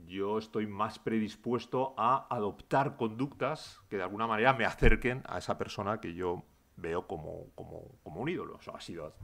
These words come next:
toda la vida, no es una cosa nueva. O sea, esto sucedía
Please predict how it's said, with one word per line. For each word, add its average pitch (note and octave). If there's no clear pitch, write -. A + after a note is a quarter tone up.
toda -
la D#2+
vida, G#2+
no E2
es -
una F2
cosa E2+
nueva. G2
O -
sea, -
esto -
sucedía G2